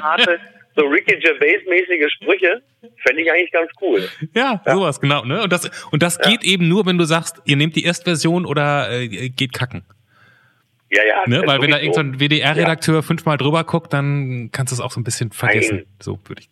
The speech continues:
Speaker 1: Du,
Speaker 2: würde ich
Speaker 1: und der W D R ist ja durchaus in der Lage, solche Sachen durchdrehen zu lassen, siehe das Lachen der anderen. Ja,
Speaker 2: Das ist,
Speaker 1: also
Speaker 2: ist, ist
Speaker 1: der W D R ist fähig, ähm,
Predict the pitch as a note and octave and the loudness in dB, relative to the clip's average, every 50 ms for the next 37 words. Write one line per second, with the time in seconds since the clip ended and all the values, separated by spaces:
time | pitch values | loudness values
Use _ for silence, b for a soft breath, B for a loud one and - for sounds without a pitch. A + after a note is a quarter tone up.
0 | _ - C#4+ D4 - - C#3 - - C#3 A#2+ - B2 C3 C#3 B2 A#2+ C3+ C#3+ - | _ -4 -2 0 0 0 0 2 2 2 2 2 2 2 4 4 4 4 4 2
1 | C#3+ B2+ - - C#3 C3+ - A#2+ A2+ G#2 G#2+ G#2+ G2+ A#2 B2+ D#3 F3+ G#3 B3 C4+ | -2 -2 0 0 0 0 0 -2 -2 0 0 0 0 0 0 0 2 2 2 4
2 | C4 G#3 C#3 A2+ G2+ G2+ F#2+ G2 F#2+ F#2+ F#2+ - G2 F#2+ - F#2+ G2 - - - | 4 2 2 2 0 -2 -2 -2 -2 -4 -4 -4 -4 -2 -2 -2 0 0 0 -2
3 | G#2 G#2 G2+ - A#2+ A2 A2 B2 - - C3+ - - G2 G#2 A2+ A2 C3 - - | -2 0 0 0 2 2 2 0 -2 -6 -20 -12 -4 0 0 2 2 0 0 -2
4 | C3+ C3+ - - D#3+ E3 D#3 E3+ G3+ F#3 C3 G2 D#2+ - - _ _ - - - | -2 -4 -4 -2 0 0 0 2 2 0 0 0 0 -2 -4 _ _ -16 -16 -16
5 | _ - - - G3 - - - A2+ A#2 A#2 A2+ A2+ - - - C3 - - - | _ -2 0 0 0 0 0 0 0 2 2 2 2 0 -2 -2 -2 -2 0 2
6 | - A#2+ A2 - B2 A#2+ A#2+ B2+ - - - A#2 B2 C#3+ - - D#3+ E3+ - - | 2 2 2 2 2 2 2 0 0 2 2 4 4 2 0 0 -2 -4 -4 -6
7 | _ _ _ _ _ _ - - C4+ C4+ B3 F#3 A2+ F#2 E2+ - - - - - | _ _ _ _ _ _ -2 0 2 2 2 2 2 0 -4 -6 -8 -8 -12 -16
8 | _ _ - A#2+ A#2 A2 A2 A2 A2+ A2 G#2+ A2 A#2+ | _ _ 0 0 2 2 0 -2 -4 -6 -6 -8 -10